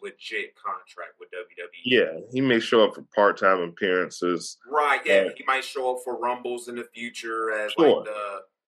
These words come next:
Speaker 1: the secret, you know, um, secret entrant for, like, the le-, on the Legend side. And
Speaker 2: A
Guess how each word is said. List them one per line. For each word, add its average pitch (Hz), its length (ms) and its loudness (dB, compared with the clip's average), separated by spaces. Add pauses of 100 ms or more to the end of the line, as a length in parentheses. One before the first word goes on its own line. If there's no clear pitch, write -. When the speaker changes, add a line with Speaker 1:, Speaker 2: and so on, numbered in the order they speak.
(200)
Speaker 1:
the 110 60 -6
secret, 123 760 -6
you 113 140 -14
know, 104 460 -4 (120)
um, 101 280 -8
secret 123 480 -8
entrant 117 520 -8
for, 107 180 -6
like, 101 200 -6
the 95 80 -12
le-, 110 300 -6
on 110 100 -8
the 104 80 -10
Legend 107 400 -8
side. 104 580 -4
And - 120 -18 (240)
Speaker 2:
A 98 60 -4